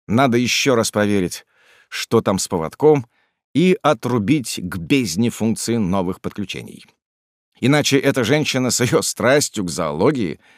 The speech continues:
рано или поздно мне на него хуньду не прицепит. «В аэропорт порталом», а дальше самолетом, как я и говорил.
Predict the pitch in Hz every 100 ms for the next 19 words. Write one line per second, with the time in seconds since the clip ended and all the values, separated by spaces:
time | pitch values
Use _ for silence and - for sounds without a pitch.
0 | _ - 120 151 165 160 - 123 117 117
1 | 120 113 120 117 _ _ _ 110 113 110
2 | 110 107 98 104 101 - - 127 110 90
3 | 90 - 95 71 - - - _ _ _
4 | _ _ _ _ _ _ _ _ _ -
5 | 117 143 156 185 180 - 156 151 127 95
6 | 73 - _ _ _ - 104 104 160 160
7 | 147 143 143 143 131 98 90 95 101 98
8 | 98 85 69